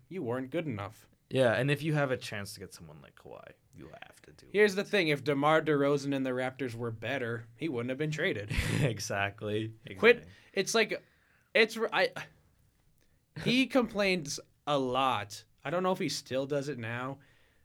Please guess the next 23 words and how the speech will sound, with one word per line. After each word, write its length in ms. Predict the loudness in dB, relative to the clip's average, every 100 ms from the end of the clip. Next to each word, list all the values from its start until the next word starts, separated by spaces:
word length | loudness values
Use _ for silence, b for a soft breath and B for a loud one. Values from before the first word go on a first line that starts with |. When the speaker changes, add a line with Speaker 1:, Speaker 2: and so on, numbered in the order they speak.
| _ -2
Speaker 1:
about 580 | 0 2 2 0 -4 -8
being 280 | -4 -4
traded 560 | -4 -4 -2 0 0 -2 -2
and 220 | -2 2
Speaker 2:
I 60 | 2
Speaker 1:
that 40 |
Speaker 2:
don't 80 | 2
Speaker 1:
whole 80 | 0
Speaker 2:
know 20 |
if 100 | 0
he 80 | -2
still 200 | -2 -4
Speaker 1:
situation. 460 | -2 -4 -4 -4 -4
Speaker 2:
does, 140 | -6
but 140 | -6
I 60 | -6
know 140 | -4 -4
he 120 | -4
was 200 | -6 -10
really 460 | -12 -10 -10 -10
mad 300 | -12 -12 -12
about 260 | -12 -12 -12
it. 180 | -12 -14